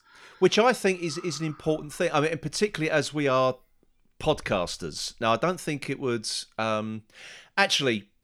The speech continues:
I've just only, before I come on to that, um, how it, how it could affect the, like, the podcasting community. Uh, I was just sort of thinking of the recent sort of Star Trek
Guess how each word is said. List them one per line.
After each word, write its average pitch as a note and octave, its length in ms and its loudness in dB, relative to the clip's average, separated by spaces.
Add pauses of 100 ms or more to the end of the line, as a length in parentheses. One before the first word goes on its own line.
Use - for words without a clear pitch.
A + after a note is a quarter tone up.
I've D3 140 2
just G#3 180 -2
only, G3 140 2
before E3+ 340 0
I G3+ 40 4
come F#3 240 0
on E3 120 0
to - 120 -8
that, F#2 280 -2 (160)
um, G#2+ 480 -2
how B2 180 -2
it, - 180 -8
how B2+ 120 0
it G#2+ 100 -4
could B2 140 -4
affect - 260 -6
the, G#2 160 -8
like, A2 200 -4
the G#2+ 60 -10
podcasting F2+ 960 -6 (640)
community. F2 680 -8 (580)
Uh, A2+ 540 2 (260)
I C3+ 60 4
was C3 80 2
just G#3 180 -2
sort D#3+ 140 0
of C#3 60 -8
thinking A2 800 -2 (220)
of A#2 560 0 (840)
the C#3 100 -2
recent E3+ 340 0
sort - 160 -4
of B2+ 60 -2
Star F#3 320 4
Trek - 480 -4